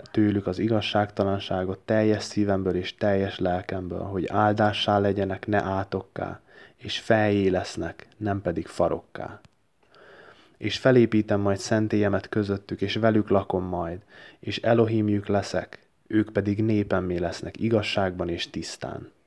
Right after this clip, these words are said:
És nem hagyom el őket, és nem vetem el őket, mert én vagyok Jahua, a ti Elohimotok. És Mózes imádkozva arcra borult, és ezt mondta:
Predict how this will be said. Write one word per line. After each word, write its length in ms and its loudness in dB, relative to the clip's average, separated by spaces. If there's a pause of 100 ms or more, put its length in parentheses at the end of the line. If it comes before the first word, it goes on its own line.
(960)
És 180 -2
nem 180 4
hagyom 280 4
el 100 6
őket, 340 2
és 140 -2
nem 260 0
vetem 300 0
el 100 2
őket, 480 -4 (220)
mert 280 -6
én 200 2
vagyok 340 2
Jahua, 600 0 (240)
a 120 -8
ti 180 -4
Elohimotok. 720 -4 (480)
És 220 -6
Mózes 440 4
imádkozva 640 0
arcra 480 2
borult, 360 -2
és 140 -6
ezt 240 -6
mondta: 420 -8